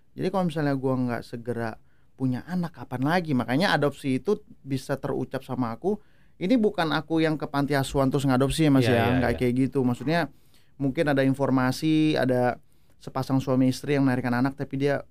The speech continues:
Speaker 1: nggak sanggup untuk membesarkan. Nah, itu yang aku, yang aku mau, Mas. Bukan aku comot dari panti asuhan, itu nggak.
Speaker 2: Tapi kamu tahu kan segala konsekuensinya. Aku ada,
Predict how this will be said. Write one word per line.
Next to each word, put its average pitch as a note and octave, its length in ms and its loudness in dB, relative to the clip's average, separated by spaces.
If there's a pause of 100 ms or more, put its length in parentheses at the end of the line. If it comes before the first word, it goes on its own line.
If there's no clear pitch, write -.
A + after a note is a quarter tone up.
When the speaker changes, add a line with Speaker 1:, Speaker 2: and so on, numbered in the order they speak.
Speaker 1:
nggak A2+ 180 -8
sanggup B2 400 0
untuk B2 240 -2
membesarkan. A#2 760 0 (340)
Nah, - 140 -8
itu F3 440 2
yang C#3+ 160 4
aku, C#3 360 0 (120)
yang C3 180 -2
aku C3 160 -2
mau, D#3+ 300 4
Mas. C#3+ 440 2
Bukan B2+ 380 -4
aku B2+ 360 -6 (280)
comot C3+ 360 -2
dari A#2+ 240 -4
panti A2 280 -6
asuhan, A2 360 -8
itu A2+ 160 -12
nggak. G2+ 300 -10 (280)
Speaker 2:
Tapi A#2+ 180 -8
kamu C#3 240 -2
tahu B2+ 200 -2
kan B2+ 140 -2
segala G#2 360 -4
konsekuensinya. G2 880 -8
Aku - 180 -10
ada, G#2+ 220 -2